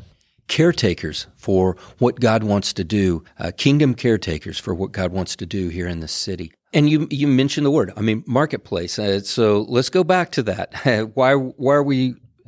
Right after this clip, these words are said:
on this podcast right now? We're talking about God's Relay Race, which is a prayer gathering. And I use that word prayer because that's, people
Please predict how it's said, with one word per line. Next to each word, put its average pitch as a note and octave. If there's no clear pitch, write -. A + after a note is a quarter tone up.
on B2+
this B2
podcast B2+
right F#2+
now? F#2
We're F2+
talking C3
about B2+
God's B2
Relay G2+
Race, F#2
which A2+
is G#2+
a G#2
prayer C#3
gathering. A2+
And C#3
I D3
use D#3
that D3+
word B2+
prayer C#3
because C3+
that's, C#3
people D3+